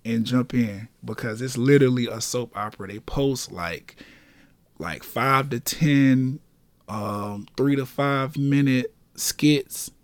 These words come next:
every single day of the week, Sunday to Sunday. And the stories are incredible. The acting is incredible.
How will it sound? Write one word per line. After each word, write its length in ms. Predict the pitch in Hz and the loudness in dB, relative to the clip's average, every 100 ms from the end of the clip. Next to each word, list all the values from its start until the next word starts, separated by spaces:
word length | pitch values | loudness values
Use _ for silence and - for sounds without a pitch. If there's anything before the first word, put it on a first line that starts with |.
| _ _ _ | _ _ _
every 320 | 120 147 143 139 | 8 8 8 2
single 340 | 156 151 143 | 2 0 0
day 180 | 139 143 | 2 2
of 180 | 135 135 | 2 -4
the 80 | |
week, 460 | 135 147 147 - - _ _ - | -2 -2 -4 -8 -20 _ _ -10
Sunday 380 | - 147 147 139 | -2 2 2 2
to 80 | 131 | 0
Sunday. 580 | 160 151 147 139 143 - - _ _ _ _ _ _ - | 0 2 4 4 2 -4 -20 _ _ _ _ _ _ -10
And 200 | 113 110 | -6 -6
the 40 | |
stories 440 | - 131 131 123 | -4 -2 0 0
are 120 | 120 110 | -2 -2
incredible. 480 | - 135 127 120 | 0 2 2 0
The 120 | 101 - 120 | -4 -2 -2
acting 300 | 127 113 113 | -2 0 0
is 100 | 110 | 0
incredible. 720 | 113 - 120 117 113 110 | -4 -2 -2 -2 -6 -10